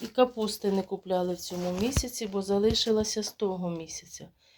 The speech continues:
Е, капуста була по тридцять вісім гривень. А в минулому місяці ми взяли по тридцять одній гривні.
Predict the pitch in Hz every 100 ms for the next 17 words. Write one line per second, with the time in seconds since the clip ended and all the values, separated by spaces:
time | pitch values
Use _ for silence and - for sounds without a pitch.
0 | _ _ _ _ _ _ _ - 208 196
1 | 190 190 214 - 285 - 240 208 214 226
2 | 226 214 208 220 220 214 175 196 196 202
3 | 190 175 170 165 165 175 _ _ _ _
4 | _ _ _ _ _ 202 196 196 196 226
5 | 262 262 254 254 247 233 226 220 208 196
6 | 208 208 208 208 202 - 190 202 196 180
7 | 180 165 160 165 156 156 151 156